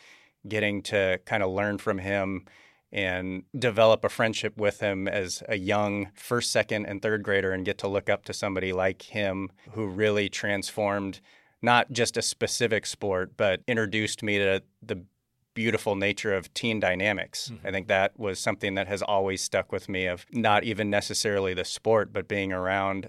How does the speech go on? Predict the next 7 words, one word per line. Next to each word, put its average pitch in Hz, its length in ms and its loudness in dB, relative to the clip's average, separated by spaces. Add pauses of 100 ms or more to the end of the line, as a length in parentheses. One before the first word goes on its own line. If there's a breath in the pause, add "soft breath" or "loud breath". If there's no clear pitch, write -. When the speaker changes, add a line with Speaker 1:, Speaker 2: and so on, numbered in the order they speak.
Speaker 1:
other 101 240 0
people 95 500 0
and 90 300 -4
getting 117 280 2
to 104 60 2
learn 104 360 2
about 98 340 2